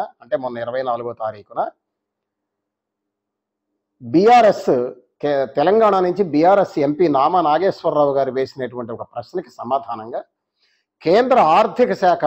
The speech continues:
మంత్రి నిర్మలా సీతారామన్ గారు చెప్పినటువంటి సమాధానం ఇది.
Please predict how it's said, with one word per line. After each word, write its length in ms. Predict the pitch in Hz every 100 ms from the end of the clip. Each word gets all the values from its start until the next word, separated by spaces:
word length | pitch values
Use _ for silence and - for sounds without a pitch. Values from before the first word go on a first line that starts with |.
| 143
మంత్రి 240 | 143 151 214 151 139
నిర్మలా 400 | 202 190 208 208 -
సీతారామన్ 640 | 156 156 147 143 139 131
గారు 140 | 139 226 170
చెప్పినటువంటి 640 | 131 139 131 120 117 120 254 - _ _ _ -
సమాధానం 520 | 117 127 120 107 101
ఇది. 80 | 98